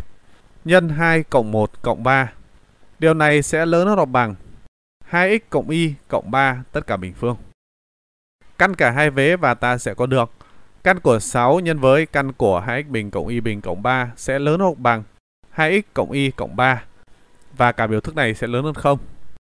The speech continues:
Nên ta sẽ suy ra được một phần căn sáu nhân căn của hai x bình cộng y bình cộng ba sẽ nhỏ hơn hoặc bằng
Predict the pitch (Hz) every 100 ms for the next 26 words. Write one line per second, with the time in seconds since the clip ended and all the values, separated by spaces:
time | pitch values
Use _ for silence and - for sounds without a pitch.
0 | _ - - 180 175 170 170 175 160 175
1 | 160 147 131 - - _ - 151 151 -
2 | 143 139 131 160 165 - 127 170 165 147
3 | 143 143 139 135 104 113 143 180 180 139
4 | 120 113 - - 151 135 113 110 110 104
5 | 131 139 131 127 151 175 175 117 98 147
6 | 131 113 117